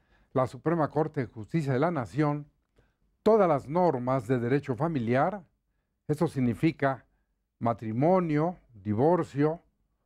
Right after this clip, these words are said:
tutela, regímenes económicos, emancipación, eh, divorcio, separación de bienes,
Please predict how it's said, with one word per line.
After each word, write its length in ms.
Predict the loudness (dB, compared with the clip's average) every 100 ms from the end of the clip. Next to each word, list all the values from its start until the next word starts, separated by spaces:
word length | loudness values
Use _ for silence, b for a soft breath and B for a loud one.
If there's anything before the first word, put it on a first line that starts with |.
| _ _
tutela, 680 | -4 -2 2 2 4 0 -2
regímenes 640 | -10 -10 -2 0 0 -2 -4
económicos, 960 | -6 -2 0 0 -2 -2 -4 -4 -14 _ _ _ _
emancipación, 1120 | -2 -2 -2 -8 -4 -4 0 0 2 0 -6 -16 _ _ _ _ _ _ _ _
eh, 800 | -2 0 0 0 0 0 -2 0
divorcio, 840 | 0 4 2 0 -4 -2 -2 -4 _ _ _ _ _ _ _
separación 640 | -6 -4 -2 -4 -2 -4 -2
de 100 | -2
bienes, 680 | 2 2 2 -2 -4 -12